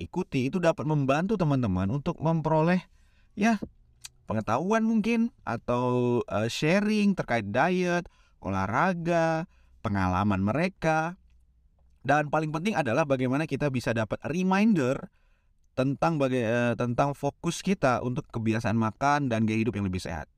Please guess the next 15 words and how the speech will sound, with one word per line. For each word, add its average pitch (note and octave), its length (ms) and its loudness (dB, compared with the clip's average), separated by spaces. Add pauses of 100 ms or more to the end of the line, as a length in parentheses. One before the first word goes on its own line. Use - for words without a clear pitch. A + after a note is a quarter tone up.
(460)
Nah, D#3 360 2 (200)
bahkan C#3 480 0 (160)
terbagian A2+ 560 0
terbaiknya A2+ 400 0
nih, B2+ 120 0
teman-teman, G#2 440 0 (560)
kalau A2 300 -2
saya A2 180 0
lihat-lihat A2+ 400 0
nih, G2 160 2
support D3 560 -4
group C#3 240 -6
itu A#2+ 480 -2
ternyata C#3 400 -2
juga A#2+ 240 0